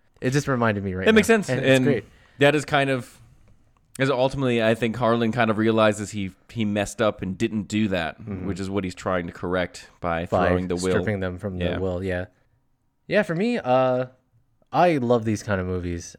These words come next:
Speaker 1: It's a lot like an escape room. Whoever's gone to es-,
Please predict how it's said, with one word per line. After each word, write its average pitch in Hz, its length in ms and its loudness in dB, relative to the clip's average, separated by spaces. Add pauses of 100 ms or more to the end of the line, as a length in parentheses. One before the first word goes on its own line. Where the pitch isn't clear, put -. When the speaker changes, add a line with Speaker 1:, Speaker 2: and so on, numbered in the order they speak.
Speaker 1:
It's 139 320 -4
a 127 80 0
lot 139 300 4
like 135 140 2
an 113 80 -2
escape 107 380 -4
room. 95 280 -10 (200)
Whoever's 135 280 4
gone 117 200 0
to 113 100 0
es-, 110 140 -6